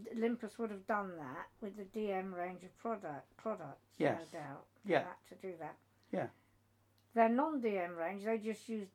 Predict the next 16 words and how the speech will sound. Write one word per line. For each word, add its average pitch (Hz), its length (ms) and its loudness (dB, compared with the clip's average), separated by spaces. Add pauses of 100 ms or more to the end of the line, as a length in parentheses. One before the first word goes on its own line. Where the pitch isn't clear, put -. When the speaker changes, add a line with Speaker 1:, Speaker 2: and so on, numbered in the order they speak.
(160)
Speaker 1:
voice 214 320 -2
guide 185 300 0
where 202 140 0
they 202 140 0
had 202 200 0
someone 196 640 -2
read 196 360 -4
Speaker 2:
Read, 135 280 4
yeah. - 160 4
Speaker 1:
various 180 320 -4
phrases 180 600 -6
and 180 140 -14
stuff, 156 340 -10
didn't 196 320 -8
they? 127 260 -4
Speaker 2:
Yes. 127 180 0